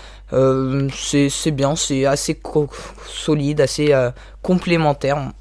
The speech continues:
<clears throat> On peut dire ça comme ça. Désolé, les gars, j'ai un peu mal à la gorge. Euh, donc, à gauche, on a Shaw, donc Shaw. Et, euh, à droite, on a Dick Meyer. Bon, Dick Meyer, on va pas se mentir, les gars.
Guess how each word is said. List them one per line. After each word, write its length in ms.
<clears throat> 180
On 340
peut 100
dire 160
ça 100
comme 120
ça. 180
Désolé, 340
les 80
gars, 100
j'ai 100
un 80
peu 120
mal 140
à 40
la 60
gorge. 240
Euh, 300
donc, 260
à 120
gauche, 340
on 140
a 80
Shaw, 540
donc 260
Shaw. 420
Et, 220
euh, 220
à 80
droite, 200
on 100
a 80
Dick 240
Meyer. 320
Bon, 120
Dick 220
Meyer, 140
on 100
va 100
pas 140
se 100
mentir, 360
les 140
gars. 160